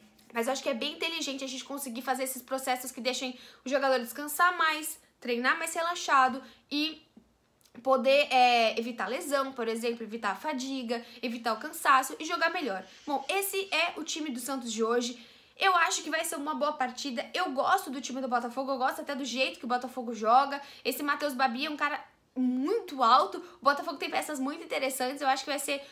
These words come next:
um jogo bem legal da gente assistir. Não acho que vai ser um jogo ruim, como eu esperava, um jogo bom e foi um jogo horrível contra o São Paulo. Então é isso. Esse é o pré-jogo, Botafogo e Santos. Vejo vocês o quê?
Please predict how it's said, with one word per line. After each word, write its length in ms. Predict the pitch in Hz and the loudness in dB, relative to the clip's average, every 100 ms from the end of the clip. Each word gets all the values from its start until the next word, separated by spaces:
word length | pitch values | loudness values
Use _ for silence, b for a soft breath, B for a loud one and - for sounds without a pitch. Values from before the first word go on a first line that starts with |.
| B | B
um 60 | 277 | -4
jogo 220 | 311 269 | -2 0
bem 160 | 247 349 | -2 -2
legal 240 | 381 311 | 0 0
da 100 | 285 | -2
gente 200 | 285 262 | -4 -6
assistir. 500 | 262 240 - 247 285 B - | -8 -6 -6 -8 -10 B 0
Não 100 | 269 | 2
acho 160 | 320 | 2
que 60 | 294 | 0
vai 80 | 294 | -6
ser 80 | |
um 60 | 285 | -6
jogo 220 | 269 247 | -6 -6
ruim, 400 | 247 262 269 330 B B | -6 -4 -4 -6 B B
como 180 | - 269 | -4 -2
eu 40 | 277 | -2
esperava, 580 | - 247 269 269 240 - | 2 6 6 6 2 0
um 80 | 240 | -2
jogo 240 | 254 240 | 0 2
bom 240 | 220 277 269 | 2 2 0
e 40 | |
foi 140 | 262 | -2
um 60 | 254 | -4
jogo 200 | 254 233 | -2 -2
horrível 360 | 220 240 302 294 | -2 -4 -6 -6
contra 240 | 247 233 | -6 -6
o 20 | |
São 180 | 226 220 | -6 -4
Paulo. 360 | 214 220 277 311 | 0 2 2 -2
Então 140 | 349 | -4
é 60 | 349 | -4
isso. 300 | 214 - - B B B | -4 -8 -14 B B B
Esse 160 | - 359 | -2 0
é 40 | |
o 40 | |
pré-jogo, 560 | 339 269 247 262 269 285 - | 0 0 4 2 2 -4 0
Botafogo 600 | 247 240 233 294 294 - | 2 0 -2 -4 -4 -8
e 60 | 262 | -8
Santos. 440 | - 254 262 247 | -4 -4 -4 -6
Vejo 220 | 240 294 | -4 -4
vocês 420 | 262 262 285 277 247 | -4 -4 -4 -4 -6
o 40 | |
quê? 300 | - 214 | -8 -8